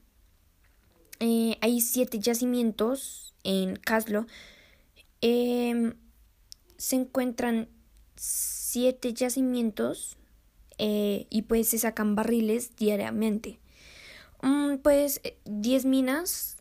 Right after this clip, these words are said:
eh, hay diez minas que contienen las piedras más preciosas del mundo.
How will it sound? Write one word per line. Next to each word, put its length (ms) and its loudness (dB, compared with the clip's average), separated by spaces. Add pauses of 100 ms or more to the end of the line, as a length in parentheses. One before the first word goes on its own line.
(120)
eh, 560 2
hay 120 2
diez 260 0
minas 280 0
que 100 -6
contienen 460 -2
las 160 -2
piedras 640 -2
más 300 -2
preciosas 760 -4
del 180 0
mundo. 360 2